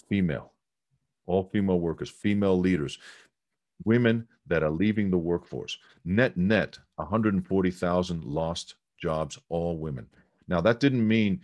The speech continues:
that we didn't lose jobs where men were involved, but net, net, men actually gained positions during that time. So all of a sudden, we're seeing this massive loss of female talent at all levels within the, within, within the business world.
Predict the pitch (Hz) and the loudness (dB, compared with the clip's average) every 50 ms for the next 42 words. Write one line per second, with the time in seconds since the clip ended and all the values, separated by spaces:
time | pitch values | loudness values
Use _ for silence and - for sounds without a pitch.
0 | - - _ _ - 92 82 82 87 78 - 107 107 104 95 95 95 95 95 92 | -12 -20 _ _ -2 -2 -2 -2 -4 -2 -2 -2 -2 0 -2 -2 -2 0 0 -2
1 | 85 - - 90 85 82 80 73 - - - _ _ _ - 78 80 76 82 95 | -2 -2 -4 -4 -2 -2 -4 -6 -8 -16 -20 _ _ _ -12 -10 -8 -4 -2 -2
2 | 120 131 117 90 80 73 71 64 65 60 57 57 - _ _ _ _ _ 71 92 | 0 0 0 0 -2 -2 -4 -6 -6 -8 -8 -10 -14 _ _ _ _ _ -4 -4
3 | - 87 92 110 113 - - 95 104 104 - - 82 82 98 104 98 92 90 92 | -2 0 0 0 0 0 0 -2 0 0 -2 -2 -4 -2 -2 -2 0 -2 -4 -4
4 | 92 - 87 78 69 - - _ 92 92 98 104 101 95 85 - - - 71 65 | -4 -6 -8 -8 -8 -10 -8 _ 0 2 2 2 2 0 -2 -4 -6 -10 -8 -6
5 | 69 69 67 - 62 58 60 - - _ 65 64 69 73 71 69 67 65 64 - | -6 -6 -6 -8 -10 -12 -14 -16 -18 _ -20 -10 -8 -8 -6 -6 -6 -8 -8 -8
6 | - 65 62 52 - - _ _ _ _ _ _ _ _ _ - - 107 98 92 | -10 -12 -12 -14 -16 -20 _ _ _ _ _ _ _ _ _ -2 0 2 2 4
7 | - 107 131 143 151 127 117 110 - - - 135 123 107 92 87 82 82 92 90 | 4 4 6 6 6 6 4 2 2 2 4 4 4 4 2 0 2 2 2 4
8 | 87 - - - 117 113 110 101 95 90 76 82 80 - - 87 82 85 98 107 | 4 2 2 2 2 2 2 0 0 0 -2 -2 -4 -4 -4 -6 -4 -2 0 0
9 | 117 117 - - 95 87 - - _ _ _ _ _ 76 90 95 92 85 78 - | 0 0 0 -2 -2 -4 -4 -6 _ _ _ _ _ -2 0 0 2 0 -2 -4
10 | - - - _ _ _ _ _ _ _ - 85 - - - 113 113 110 107 101 | -8 -10 -12 _ _ _ _ _ _ _ -10 -10 -10 -4 -2 -2 0 2 2 0
11 | 85 78 - - - 101 98 87 76 69 - - _ _ _ _ _ _ - 85 | 0 -2 -4 -8 -6 -4 -4 -4 -6 -8 -10 -16 _ _ _ _ _ _ -8 -8
12 | - - - 101 110 113 110 101 98 104 107 104 82 71 60 - - - - _ | -8 -4 0 2 4 4 4 4 4 2 2 2 0 -4 -8 -8 -12 -18 -20 _
13 | _ _ _ _ _ _ _ _ 90 87 - 101 98 92 87 87 85 76 85 82 | _ _ _ _ _ _ _ _ -10 -8 -6 -4 -4 -2 -2 -2 -4 -4 -6 -6
14 | - 92 90 85 - - 78 - 87 82 78 71 87 85 78 71 67 - - 65 | -6 -6 -6 -6 -6 -10 -10 -8 -8 -8 -6 -6 -6 -6 -6 -8 -12 -12 -12 -12
15 | 58 52 | -12 -12